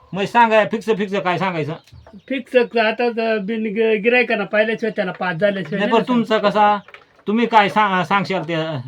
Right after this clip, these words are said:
Speaker 1: शेळीचे?
Speaker 2: आता ते, त्याच्या मनावर आहे ना, त्याला पास झाली तर मग तो मागल बुवा एवढ्याला.
Speaker 1: नाही, तुमची तोंडची किंमत किती?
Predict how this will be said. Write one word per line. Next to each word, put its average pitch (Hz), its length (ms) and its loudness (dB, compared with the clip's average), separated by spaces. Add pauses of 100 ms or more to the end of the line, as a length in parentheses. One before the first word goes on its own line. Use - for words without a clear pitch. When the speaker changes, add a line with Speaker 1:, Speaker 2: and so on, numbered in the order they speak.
(200)
Speaker 1:
शेळीचे? 156 320 -2 (720)
Speaker 2:
आता 208 260 -6
ते, 240 160 -2
त्याच्या 277 400 2
मनावर 262 420 2
आहे 277 80 2
ना, 269 80 2 (100)
त्याला 240 180 0
पास 226 320 0
झाली 240 280 -2
तर 226 140 -4
मग 214 160 -2 (100)
तो 226 60 0
मागल 262 380 0
बुवा 240 260 0
एवढ्याला. 233 640 2 (160)
Speaker 1:
नाही, 208 140 0
तुमची 240 320 0
तोंडची 226 340 -2
किंमत 208 300 0
किती? 196 440 -4